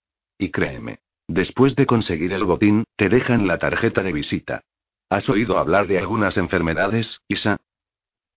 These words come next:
"¿Por qué crees que todos son iguales?". "Demuéstrame lo contrario". "Sabes bien que no puedo. Pero no hay que pensar que solo son los soldados los que, piensa en Marguerite Dumoulin.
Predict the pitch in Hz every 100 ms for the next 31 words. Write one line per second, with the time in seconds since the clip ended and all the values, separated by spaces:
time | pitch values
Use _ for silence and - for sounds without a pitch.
0 | _ 110 90 143 151 127 117 - 87 110
1 | 107 101 110 95 78 98 113 120 - _
2 | _ _ _ _ _ _ _ 95 87 104
3 | - 104 101 98 92 104 98 73 64 55
4 | - _ _ _ _ _ _ _ - -
5 | 123 127 123 90 104 127 104 95 107 90
6 | 62 60 _ _ _ _ - 101 82 92
7 | 104 107 95 - 87 95 92 95 - 127
8 | 117 110 110 101 95 82 73 98 90 80
9 | 104 - 104 85 - - 104 120 117 92
10 | 87 92 90 92 104 101 95 90 80 65
11 | -